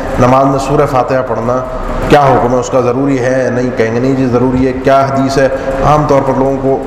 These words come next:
حدیث وہ پتہ ہوتی ہے کہ اللہ کے نبی صلی اللہ علیہ وسلم نے اس شخص کی "لا صلاۃ لمن لم یقرأ بفاتحۃ الکتاب۔" جی، رفع الیدین کرنا چاہیے، ہاں جی کرنا چاہیے، کیا دلیل ہے؟ عبداللہ ابن عمر کی حدیث ہے، صحیح بخاری میں اتنی دفعہ رفع، یہ چیزیں لوگوں کو یاد ہوتی ہیں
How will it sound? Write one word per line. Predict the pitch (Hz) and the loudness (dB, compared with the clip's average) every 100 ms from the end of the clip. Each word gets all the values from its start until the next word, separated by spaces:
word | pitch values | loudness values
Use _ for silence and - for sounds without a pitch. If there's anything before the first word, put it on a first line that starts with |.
| 123 | -4
حدیث | 127 135 139 | 0 0 0
وہ | 123 | 0
پتہ | 123 | 2
ہوتی | 127 123 127 | 2 0 -2
ہے | |
کہ | 127 | 0
اللہ | 131 | 0
کے | 127 | 0
نبی | 127 | -2
صلی | 113 | -2
اللہ | 123 | -2
علیہ | 127 | -2
وسلم | |
نے | 123 | -2
اس | |
شخص | - 104 - | -6 -6 -2
کی | |
"لا | 120 123 | 2 2
صلاۃ | 123 117 117 117 | 2 0 0 -2
لمن | 113 120 | -2 -2
لم | 117 120 | -2 -2
یقرأ | 117 120 | -2 -2
بفاتحۃ | 113 104 117 113 113 117 | -2 0 2 2 0 0
الکتاب۔" | 110 117 113 113 - - - - - - | -2 0 2 2 -2 -4 -2 -2 -2 2
جی، | 131 147 147 147 143 | 4 4 2 0 0
رفع | 131 147 | 2 2
الیدین | 143 139 143 | 2 0 0
کرنا | 139 135 139 | -2 -2 -2
چاہیے، | 135 127 127 107 | -2 -2 0 -2
ہاں | 110 120 | -2 -4
جی | 127 | -2
کرنا | 127 127 127 | 0 0 0
چاہیے، | 135 127 127 | 0 -2 -2
کیا | 123 143 | 0 2
دلیل | 135 135 139 | 2 0 0
ہے؟ | 131 | 0
عبداللہ | 113 120 123 | -2 -2 0
ابن | 123 123 | 0 -2
عمر | 123 120 | -2 -2
کی | 117 | -2
حدیث | 113 123 123 | -2 -2 0
ہے، | 117 | 0
صحیح | 123 113 | 0 0
بخاری | 120 120 | 0 0
میں | 123 120 | 0 -2
اتنی | - 123 | 0 0
دفعہ | 113 120 | 2 0
رفع، | 104 113 135 | 0 -2 0
یہ | 139 | 0
چیزیں | 139 143 151 135 | 2 0 0 0
لوگوں | 131 123 127 131 | 0 0 -2 -2
کو | |
یاد | 135 113 113 | 0 0 0
ہوتی | 104 - | -6 -6
ہیں | 110 | -6